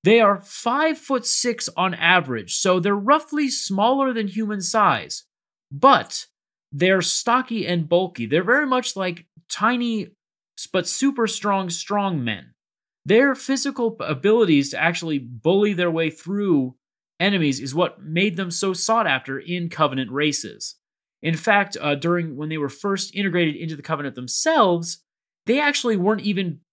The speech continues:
bothered to give weapons. The Covenant just didn't give them any weapons because they figured, "These guys are so strong, they could just bowl through any enemy force we see." And then the elites would come in and mop up anybody they missed.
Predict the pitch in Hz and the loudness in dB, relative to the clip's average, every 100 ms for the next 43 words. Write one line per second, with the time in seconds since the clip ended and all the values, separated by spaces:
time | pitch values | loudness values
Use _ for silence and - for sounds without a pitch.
0 | - _ 151 185 214 185 151 165 139 143 | -20 _ 4 6 6 4 2 -4 2 2
1 | 170 131 156 226 254 123 - - 151 147 | 2 0 0 0 -2 -4 -6 -6 -2 0
2 | 240 226 180 170 - 175 175 190 196 190 | 2 2 -2 -6 -6 -6 -4 -4 -4 -4
3 | 196 180 233 226 127 127 156 147 156 180 | -2 2 2 0 -6 -6 -4 -2 -2 -2
4 | 170 156 139 - _ _ _ - 233 196 | 0 0 -2 -8 _ _ _ 2 2 4
5 | 190 180 156 - 185 175 - 196 196 147 | 4 4 0 0 0 0 2 2 2 2
6 | 185 175 120 107 - 160 170 170 170 165 | 0 0 -2 -6 -2 2 2 2 2 2
7 | 165 160 160 170 170 170 185 - 170 - | 0 -2 -4 -4 -4 -2 -4 -4 -6 -4
8 | 208 127 - - 143 143 139 135 135 180 | -4 -6 -10 -12 -6 -2 0 0 0 0
9 | 202 151 - 147 156 135 123 143 160 151 | -2 -6 -4 -2 -2 -2 0 0 0 -4
10 | 151 151 147 139 131 196 - - - | -2 -2 -2 -2 -2 -4 -4 -6 -10